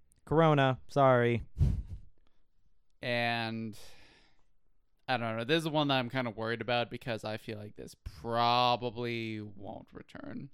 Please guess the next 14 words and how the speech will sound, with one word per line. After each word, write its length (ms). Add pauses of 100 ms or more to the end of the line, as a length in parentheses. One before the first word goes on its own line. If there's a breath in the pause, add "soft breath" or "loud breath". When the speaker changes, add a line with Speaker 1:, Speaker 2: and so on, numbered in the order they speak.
(760)
Speaker 1:
I 80
think 220
that 100
there's 260
a 60
good 240
chance 340
that 140
this 180
one 140
will 80
show 160
up 200
again. 360